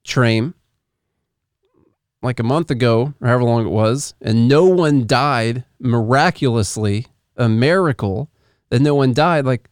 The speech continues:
is that a mass shooting? I think it's a mass shooting. It's not a mass killing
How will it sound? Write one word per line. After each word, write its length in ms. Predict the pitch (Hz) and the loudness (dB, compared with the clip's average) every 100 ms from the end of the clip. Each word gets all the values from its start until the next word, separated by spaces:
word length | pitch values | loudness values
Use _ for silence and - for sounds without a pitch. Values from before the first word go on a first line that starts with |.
| _ | _
is 160 | 120 110 | -6 -2
that 200 | 120 117 | 0 0
a 40 | |
mass 280 | 117 113 113 | 0 -2 -2
shooting? 520 | - 220 220 214 208 - _ _ _ _ - | -2 -2 -2 -4 -6 -10 _ _ _ _ -8
I 120 | 113 | -4
think 180 | 120 110 | -2 -4
it's 100 | 107 | -2
a 40 | |
mass 240 | 117 113 113 | -2 0 -2
shooting. 380 | 214 226 147 | -4 -4 -4
It's 140 | 147 107 | -6 -4
not 140 | 123 | -4
a 60 | 117 | -2
mass 220 | 107 107 | -2 -4
killing 500 | - 226 240 202 254 | -6 -6 -4 -6 -8